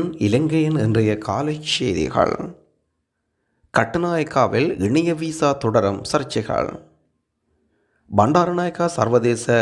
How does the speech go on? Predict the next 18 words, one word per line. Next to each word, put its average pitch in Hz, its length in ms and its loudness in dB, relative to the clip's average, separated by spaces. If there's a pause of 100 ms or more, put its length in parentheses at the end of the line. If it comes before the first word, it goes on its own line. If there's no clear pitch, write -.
(120)
விமான 107 360 2
நிலையத்தில் 113 600 0
வருகை 135 300 2
தரும் 165 260 0
பயணிகளின் 113 680 0
விசாக்களின் 113 760 0
முக்கிய 156 420 -2 (100)
தொழில்நுட்ப 156 460 2
பங்காளியாக 117 760 2 (440)
வி 123 100 -2 (160)
எஃப் 165 200 -4
எஸ் - 140 -10
குளோபல் 117 520 2
அமைப்பை 127 360 2 (100)
இணையத்தமை 160 640 2
தொடர்பில் 120 520 0
சர்ச்சை 139 340 -2
எழுந்திருக்கின்றது. 135 760 -2